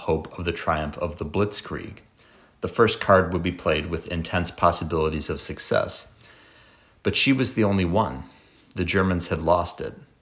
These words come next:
The rest, for the Allies, was just a matter of time. The financiers, the sociologists, the politicians have already started their buzz in the antechambers and backstage to find out how the world would be reorganized after the war.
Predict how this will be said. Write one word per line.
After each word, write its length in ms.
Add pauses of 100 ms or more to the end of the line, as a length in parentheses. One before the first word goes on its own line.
(160)
The 120
rest, 520
for 160
the 160
Allies, 420
was 120
just 200
a 60
matter 260
of 140
time. 400 (760)
The 40
financiers, 880
the 100
sociologists, 840
the 80
politicians 880
have 140
already 220
started 420
their 100
buzz 460
in 100
the 140
antechambers 840
and 160
backstage 840 (460)
to 100
find 260
out 180
how 140
the 120
world 360
would 160
be 160
reorganized 800
after 260
the 120
war. 400